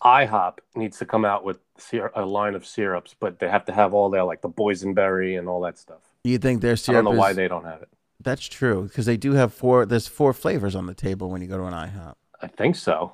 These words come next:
Speaker 1: Uh, they should have their own line of syrup. People would go nuts for them.
Speaker 2: Yeah. Do you have to go? Do you? I know you're on a
Speaker 1: I
Speaker 2: time.
Speaker 1: do.
Speaker 2: Okay.
Speaker 1: I
Speaker 2: All
Speaker 1: do.
Speaker 2: right. All right. So we can't, we can't help save what the new brand should be, but, uh, whatever it is, it should have butter on it for sure. You gotta keep that butter on there, man.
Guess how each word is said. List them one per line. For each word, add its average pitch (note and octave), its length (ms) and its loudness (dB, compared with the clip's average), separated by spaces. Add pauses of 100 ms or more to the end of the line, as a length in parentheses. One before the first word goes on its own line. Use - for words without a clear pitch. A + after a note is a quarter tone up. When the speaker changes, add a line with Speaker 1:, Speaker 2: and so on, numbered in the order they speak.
Speaker 1:
Uh, G2 260 -2
they A2+ 160 6
should C3+ 180 0
have A2+ 160 6
their A2 140 8
own A2+ 140 6
line A#2 160 4
of A2+ 60 2
syrup. - 380 2
People G#2 240 -2
would G#2+ 140 2
go A2+ 100 4
nuts C#3 240 2
for F#2+ 80 -6
them. D#2+ 160 -16 (1200)
Speaker 2:
Yeah. G#2 340 0
Do C3+ 100 0
you D3 100 6
have E3+ 160 2
to C#3 100 -4
go? B2+ 420 -2
Do B2+ 80 -8
you? B2+ 160 -2
I B2 140 -2
know C3 140 -2
you're A#2+ 180 -2
on A2+ 100 -2
a G#2 80 -6
Speaker 1:
I A#2+ 140 8
Speaker 2:
time. G#2+ 100 0
Speaker 1:
do. G2+ 220 -2 (180)
Speaker 2:
Okay. A2 340 0
Speaker 1:
I G#2 60 -6
Speaker 2:
All G#2 60 -6
Speaker 1:
do. A2 60 2
Speaker 2:
right. G2 200 0 (240)
All A#2+ 60 4
right. G#2+ 160 2
So C3 120 4
we B2 140 4
can't, C3 380 2
we B2 120 0
can't B2+ 380 2
help A#2+ 260 2
save A2+ 440 2
what A2+ 320 0
the A2+ 180 4
new G#2+ 380 2
brand G#2 400 -2
should G2+ 200 -2
be, G2 360 -2 (520)
but, G#2 260 0
uh, G#2 140 4
whatever A2 380 6
it G#2+ 80 4
is, G2 220 0
it G2 100 -6
should G2+ 160 -2
have G2 260 2
butter F#2 320 0
on F2 160 -4
it B1+ 140 -12
for G2 100 -4
sure. F2+ 480 -2
You G#2 60 -12
gotta G2+ 240 2
keep - 220 -2
that G2 180 2
butter F#2 300 0
on F#2 160 -4
there, E2+ 180 -8
man. F2 340 -8